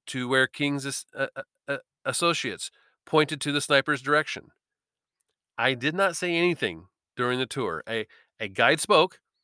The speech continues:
but I couldn't hear him. My silence kept screaming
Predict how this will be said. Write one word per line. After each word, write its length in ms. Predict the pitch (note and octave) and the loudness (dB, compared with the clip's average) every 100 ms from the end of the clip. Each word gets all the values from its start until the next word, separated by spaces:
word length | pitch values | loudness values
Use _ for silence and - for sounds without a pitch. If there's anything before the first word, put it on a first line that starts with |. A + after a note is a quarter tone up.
| _ _ _ | _ _ _
but 140 | A#2+ A2+ | 0 2
I 80 | |
couldn't 260 | A2+ C3 C3 | 0 -2 -4
hear 200 | C3 F#2+ | -2 -2
him. 160 | A#1 D#2+ _ _ _ _ - | -4 -14 _ _ _ _ -4
My 180 | A2+ | -2
silence 540 | C#3 - D#3+ C#3+ C3+ - | -2 2 2 2 0 -2
kept 240 | - B2 | -2 -2
screaming 600 | - - D3+ C#3 G#2+ F#2+ | -6 -6 -4 -2 -4 -8